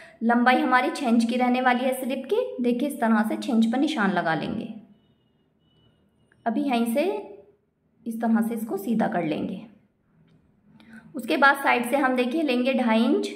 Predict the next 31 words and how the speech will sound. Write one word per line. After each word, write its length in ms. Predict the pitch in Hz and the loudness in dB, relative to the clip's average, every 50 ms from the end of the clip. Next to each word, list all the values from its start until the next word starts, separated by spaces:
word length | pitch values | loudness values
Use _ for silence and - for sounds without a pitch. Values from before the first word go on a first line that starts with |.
| - - - - - _ _ _ _ _ _ _ _ - | -12 -16 -20 -20 -20 _ _ _ _ _ _ _ _ -8
और 60 | 247 | -4
नीचे 300 | 240 240 247 240 240 247 | -2 -2 0 0 -2 -2
से 120 | - 254 262 | -2 -2 -2
भी 100 | 247 277 | -2 -2
ढाई 240 | 277 247 220 226 233 | -2 0 2 2 2
इंच 120 | 240 233 | 2 2
लेंगे 340 | 240 233 240 240 247 381 415 | 0 0 0 0 0 0 0
और 80 | 381 | 0
गोलाई 320 | 262 254 226 220 208 196 196 | 0 0 0 2 2 2 2
दे 120 | 196 190 | 2 0
देंगे 320 | 190 190 185 190 196 190 196 | 0 0 0 0 0 0 0
अपनी 140 | 233 285 | -2 -2
स्लिप 320 | - - 285 247 214 226 220 | -2 -2 -2 -2 -2 -2 -2
की। 100 | 220 214 | -2 -2
देखिए 260 | 220 214 226 311 311 | -2 -2 0 0 2
मैं 120 | 302 277 226 | 2 2 2
डिटेल 280 | 226 220 220 220 226 | 0 0 2 2 4
में 100 | 233 240 | 4 4
नहीं 140 | 240 240 240 | 4 4 2
बता 140 | 233 226 233 | 2 2 2
रही, 100 | 240 240 | 2 2
जैसे 220 | 247 233 233 247 | 0 -2 0 0
normal 300 | 240 220 220 214 226 247 | 0 2 2 2 0 0
slip 240 | 233 233 240 240 233 - | 0 -2 -2 -4 -2 -2
cutting 220 | 220 214 226 226 | -2 0 0 0
करते 180 | 220 220 226 262 | 0 0 0 -2
हैं 80 | 294 | 0
हम 60 | 254 | 0
वैसे 220 | 233 214 220 226 220 | 0 0 0 -2 -2
ही 60 | 214 | -2
करेंगे। 320 | 214 196 190 185 175 180 | -2 -2 -2 -2 -2 -4